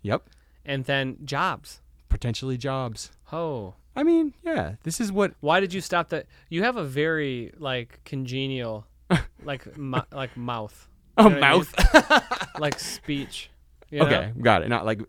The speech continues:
Speaker 1: not aesthetically, but just sort of, like, yeah.
Speaker 2: Aesthetically, I guess.
Speaker 1: <laughs>
Speaker 2: You could take that. So, like, you're very, like, you're very good. Like, I,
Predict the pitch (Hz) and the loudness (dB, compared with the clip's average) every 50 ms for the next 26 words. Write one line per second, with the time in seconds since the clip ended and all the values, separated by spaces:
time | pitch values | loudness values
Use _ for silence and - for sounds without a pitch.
0 | _ - 131 127 117 113 107 - - - 110 101 104 - - 95 92 85 92 90 | _ -4 -2 -2 -2 -2 -4 -6 -2 0 0 0 0 -2 -4 -6 -6 -4 -6 -6
1 | - 95 - - 104 95 92 90 92 90 85 85 - 87 - - - 185 175 170 | -8 -8 -8 -6 -6 -6 -6 -6 -8 -8 -10 -8 -8 -8 -6 -4 -2 -2 -2 -2
2 | - - 156 143 139 127 135 135 - - - 226 220 - 262 220 - - 247 208 | -2 -4 -4 -2 -2 0 4 6 6 6 6 4 4 4 4 4 4 2 0 0
3 | - - - - - 135 - 160 165 180 185 - - 160 151 135 147 143 156 170 | 0 -2 -8 -10 -10 -10 -8 -8 -6 -6 -6 -4 -2 -2 -2 -2 -2 -2 -2 -2
4 | 175 - - - - - - - - - 185 175 170 165 151 - 156 156 156 143 | -4 -8 -12 -16 -12 -6 -6 -4 -2 0 0 2 2 0 0 0 0 0 0 0
5 | 127 127 143 151 175 196 196 175 143 131 127 123 117 117 110 - - - - 143 | 0 2 2 2 2 2 2 0 0 -2 -2 -2 -4 -4 -6 -8 -14 -18 -12 -10
6 | 147 139 123 123 143 175 196 175 135 117 123 156 202 165 147 151 165 151 143 143 | -10 -8 -6 -4 -4 -4 -4 -4 -6 -6 -4 -2 -2 -2 -2 -6 -8 -10 -10 -8
7 | - 170 160 | -8 -8 -10